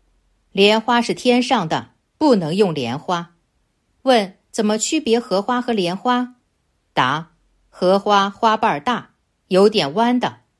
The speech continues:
莲花的花瓣儿小。”问：我的新房子开门就是楼梯的侧面，我在楼梯下面做了个柜子，整个柜子是三角形的，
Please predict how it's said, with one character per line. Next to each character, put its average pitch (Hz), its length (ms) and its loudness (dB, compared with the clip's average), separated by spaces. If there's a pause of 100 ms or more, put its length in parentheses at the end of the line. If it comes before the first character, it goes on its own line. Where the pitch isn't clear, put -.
(400)
莲 196 260 2
花 214 180 0
的 185 120 -2
花 240 240 2
瓣 240 140 0
儿 165 60 -2
小。” - 360 -8 (1040)
问： 233 340 0 (200)
我 208 120 0
的 208 140 -2
新 269 200 -2
房 233 200 -2
子 233 100 -4
开 269 260 -4
门 190 300 -2 (260)
就 294 200 -2
是 240 160 0
楼 196 180 0
梯 254 160 -8
的 233 140 -2
侧 269 260 -4
面， 185 300 -6 (540)
我 208 120 4
在 233 160 2
楼 208 160 0
梯 254 180 -6
下 247 300 -2
面 196 320 -4 (180)
做 254 200 2
了 214 100 2
个 226 160 -2
柜 269 260 0
子， 190 220 -4 (580)
整 202 200 2
个 240 160 2
柜 277 240 0
子 202 280 -2 (240)
是 - 180 -2
三 277 240 0
角 226 160 0
形 165 300 -6
的， 196 260 -4